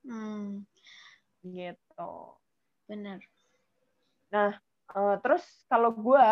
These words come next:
Speaker 2: mm, gue pikir ya namanya jodoh nggak ada yang tahu ya, lah. Kadang juga bahkan lu dapet jodoh yang kebalikan seratus persen sama lu gitu.
Speaker 1: Iya.
Speaker 2: Lu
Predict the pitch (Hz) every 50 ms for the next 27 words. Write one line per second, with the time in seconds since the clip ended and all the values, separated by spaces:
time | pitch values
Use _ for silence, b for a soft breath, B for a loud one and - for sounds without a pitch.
0 | 233 277 330 320 - _ _ _ _ _ _ _ _ 247 247 240 240 240 240 214
1 | 214 247 285 302 302 339 330 - 453 480 453 349 269 247 214 196 - 220 226 226
2 | 226 233 240 214 226 214 208 302 311 302 226 175 175 196 196 196 190 202 208 208
3 | 202 196 190 196 - - _ _ - 208 185 180 233 240 277 339 320 - 214 170
4 | 180 196 185 - - _ - 185 208 196 - - 302 302 330 320 - - 262 285
5 | 359 277 240 196 - 196 196 - - 156 160 165 233 240 339 320 285 254 262 294
6 | 330 320 - - 190 208 196 185 196 - 240 262 294 294 294 - 233 220 180 -
7 | 208 - - - - - - - 254 269 294 285 233 226 240 269 262 233 220 202
8 | 185 180 208 _ _ _ _ - 254 254 233 214